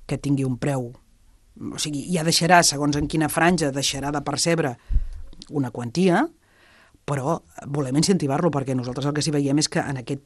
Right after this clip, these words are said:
punt concretament, en el punt tres, hi haurà molt poca gent que posi l'habitatge a lloguer.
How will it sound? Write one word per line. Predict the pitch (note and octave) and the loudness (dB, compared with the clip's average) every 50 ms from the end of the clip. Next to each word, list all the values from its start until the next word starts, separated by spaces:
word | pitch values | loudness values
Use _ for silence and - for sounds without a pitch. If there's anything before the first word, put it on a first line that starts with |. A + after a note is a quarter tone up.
| _ | _
punt | - F#3 E3+ D3+ | 0 2 2 2
concretament, | C#3 C#3+ C#3+ C#3+ C#3 C#3 C3 C#3 C3+ D#3 E3 D3 | 2 0 -2 -2 -2 -4 -4 -2 0 0 0 0
en | B2 A2+ | -2 -6
el | A2+ | -6
punt | - C#3 C#3 - | -6 -4 -4 -2
tres, | - D3 D3 D3+ - - - - - - - | -2 -2 -2 -2 -4 -8 -14 -20 -18 -14 -10
hi | B2+ | -8
haurà | B2 C3 | -6 -4
molt | D3 E3 D#3 | -2 -2 0
poca | E3 E3 - B2+ A#2+ | 0 -2 -2 -2 -4
gent | C3 D3 E3 | -2 -2 -2
que | E3 D#3+ C#3 | -2 -4 -4
posi | D3 C3 C#3+ C3+ | -6 -6 -6 -6
l'habitatge | C3 B2 B2+ - C#3+ C3 B2+ - C#3+ | -6 -6 -6 -4 -4 -4 -4 -4 -4
a | C3 B2+ B2+ B2 - - - - D3+ C#3+ | -4 -4 -6 -8 -12 -10 -6 -4 -2 0
lloguer. | C#3+ C3+ C#3 C#3 C3 | 0 0 0 -2 -2